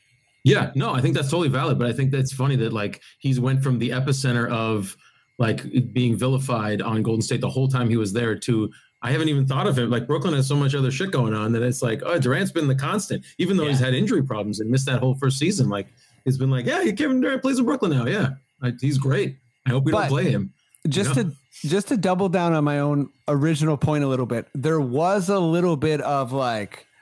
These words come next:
Speaker 3: um, do we need Karis LeVert?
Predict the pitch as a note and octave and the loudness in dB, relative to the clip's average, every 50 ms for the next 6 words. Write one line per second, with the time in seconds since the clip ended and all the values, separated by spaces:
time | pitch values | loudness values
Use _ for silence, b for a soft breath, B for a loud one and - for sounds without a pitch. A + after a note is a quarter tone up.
0 | b b b b b - C#3 C#3 C3 B2+ B2 A#2+ A#2+ A#2 - - - C#3+ A2 - | b b b b b -2 0 0 2 2 2 2 2 2 0 0 0 0 0 0
1 | - D#3 E3 D#3 C#3+ D#3 D3+ D3+ D3+ D3 C#3+ C3 - - D#3 D3+ C#3 C3+ B2+ A#2 | 0 0 2 2 2 2 2 2 2 2 0 -2 -2 0 0 0 2 0 -2 -4
2 | - C3+ C3+ A#2+ G#2 A#2+ A#2 G#2 F2+ D2+ - | -4 -4 -4 -4 -2 -4 -4 -4 -6 -8 -10